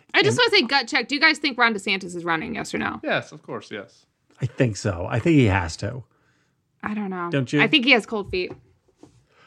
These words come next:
Speaker 2: Oh, I think he has cold feet too. Um,
Speaker 3: Yeah, so, well, they're about to announce thirty million raised. It's, it, that, it's hard to say no once you do that kind of stuff. A lot of pressure, internal, and this is why he's flying to Japan.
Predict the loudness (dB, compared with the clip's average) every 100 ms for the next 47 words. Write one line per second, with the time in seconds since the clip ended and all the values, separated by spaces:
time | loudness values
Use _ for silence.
0 | _ 6 6 6 4 2 2 0 -2 -2
1 | -2 -4 -4 0 2 2 -4 -6 0 2
2 | 2 2 2 2 2 0 2 2 2 2
3 | 0 2 0 -2 0 2 2 0 0 0
4 | 0 -2 -2 -2 0 -2 -6 -10 -6 -2
5 | 0 2 2 0 0 2 2 0 -2 -2
6 | 0 0 0 -2 -6 -6 -4 -4 -2 0
7 | 0 0 -4 -6 -2 -2 0 -2 2 2
8 | 2 2 0 0 -2 0 0 -2 -2 -2
9 | -4 -4 -2 0 0 0 0 0 0 0
10 | -4 -2 0 2 2 -2